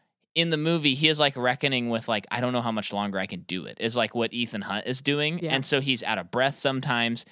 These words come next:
Speaker 1: He's still being cool. He's still awesome. We still love him. But he's breaking his ankle jumping across the building. Stuff like that,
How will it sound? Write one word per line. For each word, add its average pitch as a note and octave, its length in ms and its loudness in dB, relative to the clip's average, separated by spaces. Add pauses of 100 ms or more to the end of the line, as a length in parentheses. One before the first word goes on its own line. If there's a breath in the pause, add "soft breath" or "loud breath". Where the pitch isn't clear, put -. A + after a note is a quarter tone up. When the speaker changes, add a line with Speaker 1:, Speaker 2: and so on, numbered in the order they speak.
(120)
Speaker 1:
He's A#2+ 120 -4
still B2+ 200 2
being A#2 220 0
cool. A2 260 -2
He's G#2 160 -6
still A2 240 0
awesome. G2 320 -4
We F#2+ 80 -4
still G#2+ 260 -2
love F#2+ 180 -2
him. F2+ 180 -8 (200 soft breath)
But A#2 80 2
he's G#2+ 240 -2 (300)
breaking A2 260 0
his F#2 140 -6
ankle F2 280 -6
jumping D#2+ 320 -8
across D#2 300 -6
the - 80 -14
building. B1+ 340 -12
Stuff - 320 4
like A2+ 200 -4
that, D2 220 -6